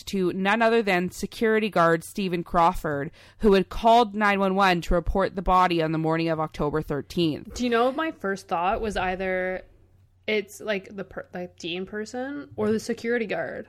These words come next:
Speaker 2: 'cause he was
Speaker 1: Yep.
Speaker 2: there checking doors.
Speaker 1: But there was nothing to point into it in nineteen seventy-four. They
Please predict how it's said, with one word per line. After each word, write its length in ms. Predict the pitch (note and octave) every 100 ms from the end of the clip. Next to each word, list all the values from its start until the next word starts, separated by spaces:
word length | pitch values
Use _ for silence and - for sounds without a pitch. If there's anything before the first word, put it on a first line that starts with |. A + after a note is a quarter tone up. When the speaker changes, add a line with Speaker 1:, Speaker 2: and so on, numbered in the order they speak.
| _
Speaker 2:
'cause 160 | - G3
he 120 | G#3
was 80 | G3+
Speaker 1:
Yep. 100 | D#4
Speaker 2:
there 100 | G#3
checking 280 | - G3+ A3
doors. 640 | A3+ B3+ A3 A#3 A#3+ - - - - _ - - -
Speaker 1:
But 160 | -
there 140 | A3+ G#3+
was 180 | G#3
nothing 320 | G#3+ G#3+ B3 A#3
to 80 |
point 300 | - G3+ G3+
into 420 | G#3+ G#3 - A#3 G#3+
it 120 | G#3
in 240 | G3 F#3+
nineteen 360 | F3+ F#3 F3+ F#3
seventy-four. 800 | G3 F#3 F3+ - E3+ E3+ F#3+ G#3+
They 260 | F3+ E3+